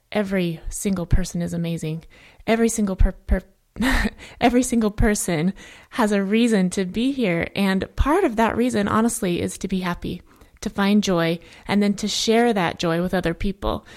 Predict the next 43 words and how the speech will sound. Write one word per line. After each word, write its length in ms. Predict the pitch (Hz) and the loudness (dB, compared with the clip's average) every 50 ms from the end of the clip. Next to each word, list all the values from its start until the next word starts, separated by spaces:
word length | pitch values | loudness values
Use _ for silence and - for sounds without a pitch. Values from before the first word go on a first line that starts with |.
| - - - | -20 -20 -10
so 160 | - - - 208 | -8 -4 -4 -2
that 120 | 220 - | 0 0
we 100 | 202 196 | 0 0
can 180 | - 208 196 - | -2 -2 -4 -2
all 220 | - 202 208 220 | 2 2 2 2
be 140 | 214 - 208 | 4 2 2
here 160 | 202 208 196 | 2 2 0
to 80 | 190 190 | 0 0
lift 280 | 180 185 185 - - 196 | 0 -2 -4 -4 -4 -8
each 180 | 185 - - | -6 -4 -4
other 200 | 180 185 180 180 | -2 -2 -2 -2
together. 480 | 175 185 - 180 165 - - - 185 - - - - - - - _ _ _ _ - | -4 -4 -4 -4 -4 -4 -4 -6 -6 -8 -14 -20 -20 -20 -20 -20 _ _ _ _ -2
Um, 380 | 220 208 190 185 180 190 175 - - - _ _ _ _ _ _ _ _ _ _ _ _ - - - | 0 0 0 0 -2 -4 -6 -10 -16 -20 _ _ _ _ _ _ _ _ _ _ _ _ -12 -2 0
I 80 | 233 | 2
like 220 | 247 294 339 339 - | 2 2 2 0 0
to 100 | - 320 | -2 -2
look 300 | 277 220 214 214 - - - - _ _ - | 0 0 0 0 -2 -8 -18 -18 _ _ -4
at, 680 | 208 196 180 180 180 - - - - - - - - _ _ _ _ _ _ _ _ _ - | -2 0 0 0 -2 -4 -6 -10 -12 -12 -12 -14 -20 _ _ _ _ _ _ _ _ _ -2
at 100 | 220 208 | 0 0
it 100 | 202 190 | 2 0
as 120 | 185 185 | 0 -2
a 40 | 180 | 0
puzzle. 440 | - - 202 180 - - - - - - | 2 2 2 2 0 -4 -6 -6 -4 0
You 60 | 214 | 2
know, 220 | 214 214 208 - - - | 2 2 2 0 -2 -2
all 200 | 214 220 220 214 | 0 2 2 2
the 100 | 208 190 | 0 -2
big 280 | 180 - 196 190 196 | 2 2 2 2 4
picture 300 | - - 190 - - 185 | 4 4 4 4 -2 -4
of 140 | 170 170 190 | -4 -4 -4
life 340 | 185 170 160 160 - - - | -4 -4 -4 -4 -6 -10 -8
is 180 | - 190 170 - | -8 -8 -8 -6
this 200 | - 190 190 - | -8 -8 -10 -8
big 300 | - - 214 220 220 - | -4 -4 -4 -2 0 2
puzzle, 440 | - 196 180 - - - - - - - - - _ - | 2 2 2 -2 -6 -6 -8 -8 -10 -18 -20 -20 _ -6
and 160 | - 202 - - | -6 -4 -2 0
each 360 | 214 233 247 - - - - | 0 0 0 -2 -4 -4 2
person 560 | - 233 208 202 - - - 160 127 190 185 - - - - - _ _ _ _ _ - | 4 4 4 2 -2 -4 -6 -6 -6 -8 -8 -12 -16 -20 -20 -20 _ _ _ _ _ -8
that 140 | - - - | -8 -6 -6
comes 300 | - - 196 196 190 196 | -4 0 0 0 0 0
into 500 | 190 190 175 - 196 190 185 180 180 - - | -2 -2 -2 -2 -4 -2 -2 -2 -4 -6 -6
this 280 | 165 180 190 185 - - | -4 -4 -4 -4 -4 -4
world 480 | 185 190 190 180 175 175 175 175 185 | -2 0 2 2 2 2 0 -2 -6